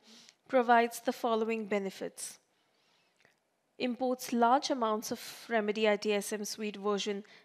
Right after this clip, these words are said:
nine one S P three or later foundation data to B M C Helix Innovation Suite.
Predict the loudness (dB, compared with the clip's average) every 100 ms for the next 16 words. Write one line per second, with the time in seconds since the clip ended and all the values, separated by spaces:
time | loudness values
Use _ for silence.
0 | _ -6 0 0 0 -2 -2 -4 -4 -8
1 | -8 -8 -8 -4 -2 0 -2 -4 -4 -4
2 | 0 -2 -2 -4 -4 -4 -2 -2 -4 -6
3 | -8 -4 -2 -2 -2 -6 0 2 4 2
4 | -4 -8 -8 -4 -2 -4 -6 -12 -14 -14
5 | -14